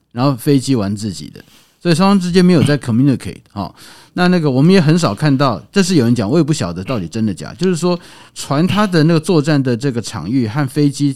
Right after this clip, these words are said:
基本上是两个完全不同的地方，那用这个东西来表示说不存在。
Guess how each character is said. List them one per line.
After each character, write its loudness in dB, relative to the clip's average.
基 -6
本 -2
上 -4
是 -8
两 -6
个 -10
完 -4
全 -4
不 -4
同 -4
的 -8
地 -8
方， -12
那 0
用 2
这 0
个 4
东 2
西 -4
来 -2
表 -6
示 -10
说 -4
不 -8
存 -8
在。 -10